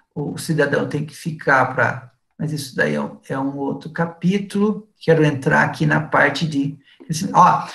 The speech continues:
aqui a gente vê um meio de cultura, tá? Esse aqui é um meio de cultura e,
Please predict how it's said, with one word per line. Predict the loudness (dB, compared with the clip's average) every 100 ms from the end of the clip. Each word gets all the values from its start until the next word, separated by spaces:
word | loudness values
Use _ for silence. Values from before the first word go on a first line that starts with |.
| -4
aqui | 2 2 4 6
a |
gente | 8 6 4
vê | 6 6 6 4 -2 _ _ _ _ _ 2
um | 4
meio | 6 4 2
de | 0
cultura, | 0 0 4 6 6 2 -6 _ _
tá? | 4 4 2 -6 -4
Esse | -2 0
aqui | 2
é | 4
um | 4
meio | 4 2
de | 0
cultura | -4 -6 0 4 8 6 4 -8 -18 2
e, | 8 10 8 4 -6